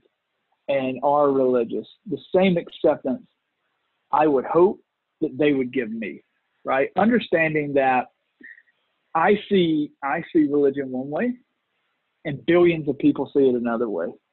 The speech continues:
right? And understanding that, understanding what it feels like to have religion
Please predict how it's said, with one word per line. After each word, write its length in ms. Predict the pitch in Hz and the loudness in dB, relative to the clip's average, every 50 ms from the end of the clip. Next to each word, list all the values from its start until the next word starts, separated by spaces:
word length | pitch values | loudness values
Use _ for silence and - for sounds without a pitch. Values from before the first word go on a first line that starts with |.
| _ _ _ _ _ _ _ _ _ | _ _ _ _ _ _ _ _ _
right? 280 | 139 135 123 131 131 - _ _ _ _ _ _ _ _ _ _ _ _ _ _ _ _ _ _ | 0 2 2 0 -2 -4 _ _ _ _ _ _ _ _ _ _ _ _ _ _ _ _ _ _
And 560 | 175 165 160 156 156 151 151 147 147 147 147 - - _ _ _ _ _ - | -2 0 2 2 2 2 2 2 0 -4 -8 -12 -14 _ _ _ _ _ 2
understanding 960 | 175 185 180 175 160 - - - 170 165 165 165 160 156 151 151 147 143 139 | 2 4 4 2 2 0 -2 -2 0 0 0 -2 -2 -2 -2 -2 -4 -4 0
that, 480 | 139 143 139 135 135 131 131 131 117 - - _ _ _ _ _ _ _ _ _ _ _ _ _ _ _ _ _ _ _ _ _ _ _ _ _ _ _ _ _ _ _ _ _ _ _ - 1077 1077 1077 1077 1077 _ _ _ _ 1077 1077 1077 1077 1077 1077 1077 _ _ _ _ _ _ _ _ _ _ _ _ _ _ _ _ | 0 2 2 2 2 2 2 0 0 -2 -8 _ _ _ _ _ _ _ _ _ _ _ _ _ _ _ _ _ _ _ _ _ _ _ _ _ _ _ _ _ _ _ _ _ _ _ -20 _ _ -20 -20 -20 _ _ _ _ _ _ -20 -20 -20 _ _ _ _ _ _ _ _ _ _ _ _ _ _ _ _ _ _
understanding 580 | 185 208 226 240 220 - - 196 185 180 170 156 | 0 0 2 0 0 0 0 0 0 2 2 2
what 120 | 156 160 147 | 2 2 2
it 80 | 143 - - | 0 -2 0
feels 260 | - 165 156 147 139 131 | 2 2 4 4 2 0
like 220 | 131 127 127 123 - - | 0 0 0 0 -4 -6
to 80 | - 127 | -10 -8
have 460 | 127 131 127 123 123 127 143 170 202 196 - _ _ _ _ _ _ - _ _ _ _ _ _ _ - | -8 -6 -4 -2 0 0 0 -2 -4 -10 -16 _ _ _ _ _ _ -20 _ _ _ _ _ _ _ -2
religion 640 | 151 151 156 156 156 160 151 160 165 165 165 160 | 0 2 4 4 4 2 2 0 -2 -2 -4 -10